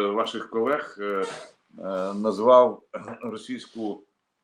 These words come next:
опозицію в Європі, е, е,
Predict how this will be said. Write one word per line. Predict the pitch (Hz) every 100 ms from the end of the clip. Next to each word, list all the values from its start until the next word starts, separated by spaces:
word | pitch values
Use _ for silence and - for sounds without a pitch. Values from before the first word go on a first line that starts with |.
| - - - _ _ _ _ _ -
опозицію | 98 117 104 117 113 107
в |
Європі, | 107 107 143 143 110 - - _ _ _ _
е, | 90
е, | 95 95